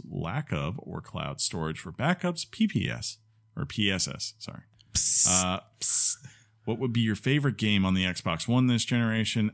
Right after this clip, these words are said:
Speaker 1: Again, you guys are awesome, and thank you so much for the time you have. A great week ahead.
Speaker 2: Thank you so much. You're awesome too, Dano.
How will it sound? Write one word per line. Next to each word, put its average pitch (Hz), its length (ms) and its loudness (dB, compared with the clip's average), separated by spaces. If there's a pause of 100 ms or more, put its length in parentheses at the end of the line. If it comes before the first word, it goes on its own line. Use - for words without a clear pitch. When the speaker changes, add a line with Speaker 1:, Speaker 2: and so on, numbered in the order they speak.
(100)
Speaker 1:
Again, 147 640 4
you 110 100 6
guys 98 380 0
are 87 180 -4
awesome, 92 380 -2
and 82 100 0
thank 80 220 -6
you 80 80 -10
so - 400 -2
much 73 260 -2
for - 140 -10
the 65 60 -12
time 82 320 -6
you 90 180 -4 (200)
have. - 360 -12 (180)
A - 60 -14
great - 320 -10 (160)
week - 200 -10 (220)
ahead. 180 380 -6
Speaker 2:
Thank - 180 0
you 123 60 0
so 117 160 4
much. 104 240 2
You're 117 100 2
awesome 107 220 0
too, 92 160 0
Dano. 87 420 -2